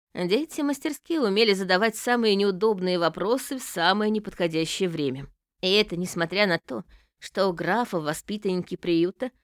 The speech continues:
откровенно побаивались. Это было заметно потому, как они держали дистанцию. Матушка Эния шикнула на храбреца, взглядом пообещав ему вселенские муки,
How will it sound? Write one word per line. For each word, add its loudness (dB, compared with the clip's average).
откровенно 2
побаивались. -2
Это 0
было 0
заметно 2
потому, -4
как -2
они 2
держали 0
дистанцию. -4
Матушка 0
Эния 4
шикнула -2
на 2
храбреца, -2
взглядом 0
пообещав -4
ему -2
вселенские -2
муки, -2